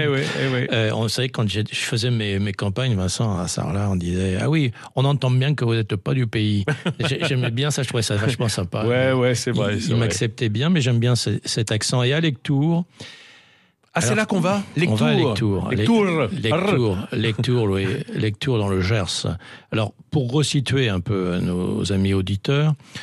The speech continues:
Speaker 2: donc on est entre Agen, au sud d'Agen et au, un petit peu au nord d'Auch.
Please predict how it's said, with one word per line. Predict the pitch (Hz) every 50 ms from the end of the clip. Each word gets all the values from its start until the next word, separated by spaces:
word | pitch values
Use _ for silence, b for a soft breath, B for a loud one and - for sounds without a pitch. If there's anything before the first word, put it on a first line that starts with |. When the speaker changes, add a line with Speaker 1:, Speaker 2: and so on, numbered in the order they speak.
| B B B B
Speaker 2:
donc | 165 110 107 101 -
on | 107 104 104
est | 107 104
entre | 98 101 98 - - - 117
Agen, | 117 127 135 135 120 107 131 135 131 131 127 123 113 104 101
au | 98 98
sud | 90 - - - - - - - - - - - - - - - 147 135 127 120
d'Agen | 117 123 120 123 123 113 107 123 127 127 120 110 104
et | 101 98
au, | 98 98 98 98 98 98 98 101 120
un | 120
petit | 107 - - 110
peu | - 117
au | 113 110
nord | 110 110 104 98 92
d'Auch. | 95 107 127 151 151 - - - -